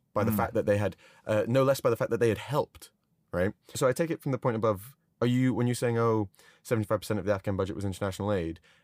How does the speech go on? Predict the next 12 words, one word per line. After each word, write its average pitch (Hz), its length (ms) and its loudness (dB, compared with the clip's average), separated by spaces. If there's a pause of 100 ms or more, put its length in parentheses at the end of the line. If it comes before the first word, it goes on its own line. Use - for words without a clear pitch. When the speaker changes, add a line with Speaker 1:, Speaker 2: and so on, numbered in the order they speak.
(140)
Speaker 1:
are 113 60 -2
you 113 260 2
saying 113 200 0
that's - 140 -4
an 101 160 0
argument 98 400 -2
to - 80 -6
the 95 80 -2
credit 101 420 0
of, 95 420 0 (120)
"Okay, 95 240 2
actually, 92 440 -2